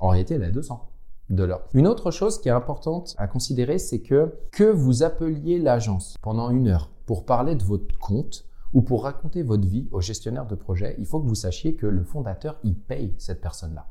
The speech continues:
La chose, c'est que si on vous met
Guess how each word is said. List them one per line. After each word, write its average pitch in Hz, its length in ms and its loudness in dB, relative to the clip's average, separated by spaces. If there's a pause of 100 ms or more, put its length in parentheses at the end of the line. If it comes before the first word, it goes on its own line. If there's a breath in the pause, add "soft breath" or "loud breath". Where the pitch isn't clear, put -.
La 123 140 6
chose, 226 200 0
c'est 131 200 -4
que 170 440 2
si 226 520 0 (200)
on 131 120 2
vous 123 240 0
met 147 480 -2